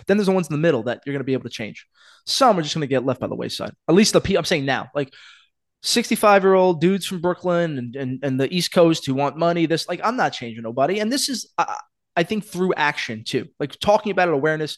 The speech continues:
will change, but actually through action, like, just by me being me and, like, doing what I do, like, I have my little, like, having my little cousins, the, the, the,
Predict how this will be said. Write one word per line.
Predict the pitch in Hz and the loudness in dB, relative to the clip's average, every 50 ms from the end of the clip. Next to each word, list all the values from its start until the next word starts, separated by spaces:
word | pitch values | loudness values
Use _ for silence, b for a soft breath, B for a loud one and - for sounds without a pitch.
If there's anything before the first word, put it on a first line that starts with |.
| b b b b _ | b b b b _
will | 139 139 | -8 -6
change, | 131 - - - 165 151 - _ | -6 -4 -4 -2 -2 -4 -4 _
but | 151 139 - | -6 -2 0
actually | 170 180 180 - - 180 160 | 0 0 0 0 -2 -4 -4
through | - - 156 143 - | -4 -4 -6 -4 -2
action, | 127 131 127 - - - - - | -2 -4 -4 -4 -8 -12 -12 -10
like, | 113 113 117 - _ _ b b b b b b b _ _ _ _ - | -8 -8 -8 -10 _ _ b b b b b b b _ _ _ _ -10
just | 143 - 214 208 - - | -2 0 0 0 0 0
by | 196 185 175 170 160 143 - | 2 2 2 2 0 -4 -6
me | 151 147 160 170 | -6 -4 -4 -4
being | 151 147 160 151 147 143 143 135 | -4 -4 -4 -4 -4 -4 -6 -4
me | 143 147 139 135 127 | -4 -2 -2 -2 -4
and, | 123 | -4
like, | 123 120 120 - - | -4 -6 -8 -2 2
doing | 170 160 156 151 | 2 2 2 2
what | 147 135 | 0 -2
I | 127 131 | -2 -2
do, | 131 147 | -2 -4
like, | 131 135 | -4 -4
I | |
have | 147 156 | -2 -2
my | 156 | -2
little, | 151 156 156 147 - | 0 0 -2 -2 -2
like, | 151 143 | -4 -4
having | 143 165 160 170 165 160 | -4 -4 -4 -4 -4 -4
my | 151 | -2
little | 147 156 147 135 | -2 -2 -4 -2
cousins, | - - 151 127 110 110 110 - | 0 0 0 0 -2 -6 -8 -8
the, | - 120 | -8 -6
the, | 110 135 127 | -6 -6 -6
the, | - 131 127 - - 135 131 | -6 -6 -8 -6 -8 -8 -8